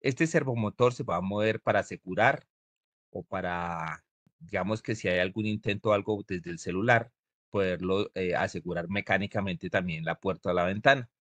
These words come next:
Entonces vamos a conectar este a tierra, aquí a esta G N D de la parte de arriba,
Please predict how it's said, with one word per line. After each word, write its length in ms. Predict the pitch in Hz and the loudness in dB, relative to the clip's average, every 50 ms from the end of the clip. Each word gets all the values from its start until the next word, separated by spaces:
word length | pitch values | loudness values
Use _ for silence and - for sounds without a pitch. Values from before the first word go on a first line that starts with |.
| _ _ | _ _
Entonces 560 | _ - 92 90 92 - 104 107 113 - _ _ _ _ _ _ _ - | _ -10 -8 -6 -4 -2 -2 -2 -4 -6 _ _ _ _ _ _ _ 0
vamos 260 | 95 101 104 120 123 | 2 2 2 4 2
a 60 | 131 | 2
conectar 400 | 120 131 113 101 - - 98 95 | 2 2 0 -2 0 0 0 2
este 220 | 95 92 - - 117 | 0 0 2 2 2
a 60 | 113 | 2
tierra, 460 | - - 123 104 101 - 123 156 - _ _ _ _ _ _ _ _ _ _ _ _ - - | 4 2 2 4 4 4 4 2 0 _ _ _ _ _ _ _ _ _ _ _ _ -16 -14
aquí 260 | - - - - 101 | -14 -12 -4 -2 0
a 60 | 92 | 0
esta 240 | 95 - - 110 107 | 0 0 -2 -6 -2
G 140 | - 117 110 | 0 0 0
N 120 | 110 110 | 2 2
D 320 | 107 107 107 110 113 113 _ _ _ _ _ _ _ _ | 0 0 0 0 -2 -4 _ _ _ _ _ _ _ _
de 80 | - 107 | -4 -2
la 140 | 104 98 - | -2 0 0
parte 260 | - 90 - - 110 | -2 -4 -2 2 2
de 60 | 104 | 2
arriba, 400 | 117 131 139 123 113 117 131 - | 2 2 2 2 2 2 0 -2